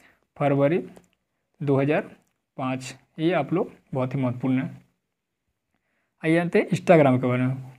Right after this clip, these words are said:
ये जानते हैं Instagram के बारे में। Instagram की बात का स्थापना दो हज़ार दस में स्थापना हुआ था। कब हुआ था? दो हज़ार दस में इसका स्थापना हुआ था।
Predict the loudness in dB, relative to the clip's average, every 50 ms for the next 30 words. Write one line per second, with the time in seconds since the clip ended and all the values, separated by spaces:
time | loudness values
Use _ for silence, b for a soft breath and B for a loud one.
0 | _ -4 -2 -2 0 0 0 0 -2 0 0 0 0 2 2 0 0 2 4 4
1 | 6 6 4 2 2 2 2 2 0 0 -2 -2 0 2 2 4 4 4 4 6
2 | 6 6 6 6 4 2 2 2 0 0 0 0 0 2 2 2 2 2 2 2
3 | 0 2 0 -2 0 -2 -2 0 2 2 2 2 2 0 -2 -2 0 2 4 4
4 | 4 4 2 2 0 b b b b b b b b b _ _ -4 -2 0 2
5 | 2 2 2 0 2 2 2 2 2 0 -2 -2 -2 0 -2 0 0 0 0 2
6 | 2 2 4 4 4 2 2 2 0 -4